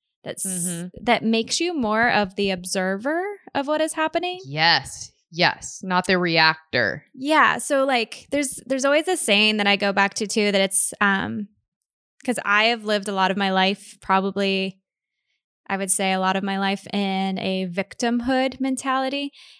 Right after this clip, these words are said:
Speaker 1: And one of the ways that you can get out of it is to say, "Things are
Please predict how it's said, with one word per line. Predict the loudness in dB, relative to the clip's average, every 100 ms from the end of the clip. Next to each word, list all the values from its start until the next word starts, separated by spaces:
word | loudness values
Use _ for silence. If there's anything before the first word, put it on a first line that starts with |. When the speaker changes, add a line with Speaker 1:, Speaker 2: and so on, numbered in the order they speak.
| -6
Speaker 1:
And | -2
one | 0 2
of | 2
the |
ways | 2 2 2 -2
that | -2
you | -2 -4
can | -6 -4
get | 0
out | 4 4
of | 2
it | 0 0
is | -2 -2
to | -2
say, | -2 0
"Things | 2 2 2 2
are | 4 4 2